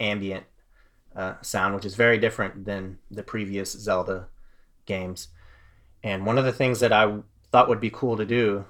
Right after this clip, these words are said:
was, again, kinda like what I did, um, with my Metroid soundtrack, what I did was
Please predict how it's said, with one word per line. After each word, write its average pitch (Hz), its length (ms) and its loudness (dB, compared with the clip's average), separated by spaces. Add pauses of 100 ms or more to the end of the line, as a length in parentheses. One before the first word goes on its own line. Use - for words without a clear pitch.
was, 95 380 -6 (500)
again, 104 520 -2
kinda 107 240 -2
like 101 220 0 (140)
what 104 180 -4
I 98 80 2
did, 92 280 -4 (220)
um, 92 340 -6 (340)
with - 240 -12
my 104 180 -2
Metroid 98 500 -4 (240)
soundtrack, 95 580 0 (420)
what 107 140 0
I 95 100 2
did 104 240 2
was 95 440 0